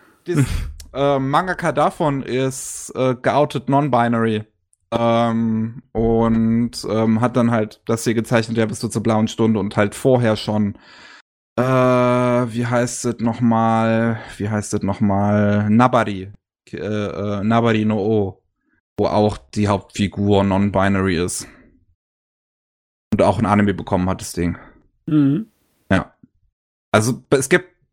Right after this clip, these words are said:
Speaker 1: Mangaka, bei denen es funktioniert, die dann auch danach noch eine Karriere haben, aber, äh, es wird wahrscheinlich auch viele auch noch geben würden, aber bei vielen ist wahrscheinlich auch einfach die Angst groß, so.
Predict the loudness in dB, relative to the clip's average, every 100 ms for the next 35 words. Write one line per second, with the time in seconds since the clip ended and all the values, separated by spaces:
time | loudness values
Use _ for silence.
0 | _ _ _ -4 -4 -4 -4 -2 -2 -2
1 | -4 -4 -6 -2 0 0 0 -6 -10 -8
2 | -10 -6 -2 -2 -2 -4 -4 -2 0 2
3 | 2 2 2 -2 -6 -8 -10 -20 -20 -20
4 | -20 _ -4 -2 -2 -4 -10 -10 -16 -20
5 | -18 -16 -8 -6 0 2 2 0 -4 -4
6 | -6 -8 -6 -4 -4 -6 -8 -6 -2 -4
7 | -4 -4 -2 0 0 0 -2 -4 -6 -4
8 | 0 0 0 0 0 -2 -4 -4 -4 0
9 | 0 -2 -4 -2 -2 -4 -6 -6 -8